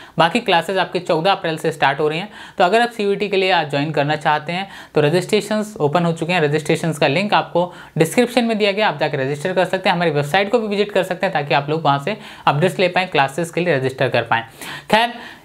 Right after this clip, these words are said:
इस वीडियो में सबसे महत्वपूर्ण पार्ट ये था कि आपको सब्जेक्ट क्या चुनना है, और खासकर सब्जेक्ट को चुनने को लेकर जो डोमेन वाला पार्ट है,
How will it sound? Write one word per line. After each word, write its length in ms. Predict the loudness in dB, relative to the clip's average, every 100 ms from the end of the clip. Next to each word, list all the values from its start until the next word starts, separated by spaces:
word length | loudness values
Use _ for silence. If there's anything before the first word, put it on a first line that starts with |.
| 2
इस 180 | 4
वीडियो 240 | 4 4 4
में 300 | 2 0 -4
सबसे 340 | 0 2 2
महत्वपूर्ण 400 | 2 0 -2 -2
पार्ट 240 | 0 0 -2
ये 140 | -6
था 320 | -6 -8 -10 _ _ -4
कि 60 |
आपको 320 | 0 0 0
सब्जेक्ट 540 | -4 -2 0 0 -2 -2
क्या 120 | -2
चुनना 280 | -2 -6 -6
है, 120 | -8 -12 -2
और 60 | 0
खासकर 400 | 2 0 0 -2
सब्जेक्ट 420 | 0 0 0 0
को 120 | -4
चुनने 280 | -2 -2 0
को 80 | 2
लेकर 160 | 2
जो 100 | 0
डोमेन 340 | 2 2 4 2
वाला 200 | 2 2
पार्ट 320 | 0 0 -2
है, 120 | -6